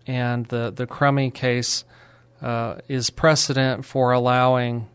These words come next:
us in present day to do the same thing.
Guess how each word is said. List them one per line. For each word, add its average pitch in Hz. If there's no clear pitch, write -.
us 131
in 123
present 139
day 117
to 135
do 127
the 120
same 117
thing. 127